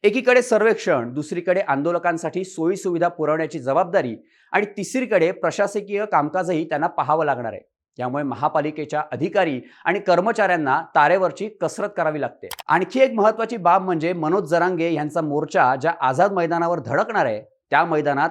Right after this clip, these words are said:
आंदोलन करण्याची परवानगी अद्याप त्यांना देण्यात आलेली नाही.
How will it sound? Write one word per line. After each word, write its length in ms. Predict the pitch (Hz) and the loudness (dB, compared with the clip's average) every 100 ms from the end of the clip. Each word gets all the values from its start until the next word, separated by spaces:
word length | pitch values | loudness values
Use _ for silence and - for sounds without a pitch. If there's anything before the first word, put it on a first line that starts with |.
| - | 0
आंदोलन 400 | 135 135 180 214 | -2 2 2 2
करण्याची 400 | 208 165 170 180 | 2 0 0 -4
परवानगी 560 | 180 143 165 156 139 170 | -2 2 2 2 -2 -2
अद्याप 380 | 147 120 160 180 | -4 0 0 2
त्यांना 240 | 156 135 156 | -2 -2 -2
देण्यात 320 | 131 131 151 143 | -2 -2 -2 -2
आलेली 300 | 123 135 147 | -4 -4 -4
नाही. 360 | 120 120 113 | -4 -6 -10